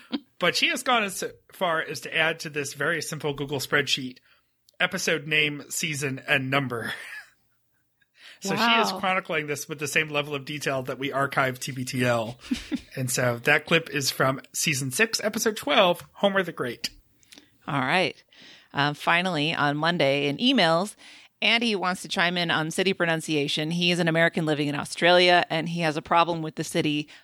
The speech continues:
Speaker 2: Melbourne. Is it Melbourne or is it Melbourne? I was always taught that it's Melbourne,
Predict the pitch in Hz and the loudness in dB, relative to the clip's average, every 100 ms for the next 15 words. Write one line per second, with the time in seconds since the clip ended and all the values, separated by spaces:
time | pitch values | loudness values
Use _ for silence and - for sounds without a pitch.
0 | _ - 156 156 175 190 226 294 285 _ | _ -8 2 6 6 6 2 -2 -6 _
1 | _ - 160 156 - - 165 208 285 330 | _ -4 -2 -2 -4 -2 2 2 2 0
2 | 427 _ _ _ - 170 170 165 - 180 | -8 _ _ _ -6 0 0 2 0 2
3 | 190 185 160 156 135 - 147 _ - 196 | 4 4 4 0 -2 -10 -16 _ -6 0
4 | 233 226 208 180 180 - 160 160 151 - | 2 4 4 2 0 -2 -2 -2 -4 -6
5 | 160 151 147 151 139 139 | -4 -2 -2 -2 -2 -6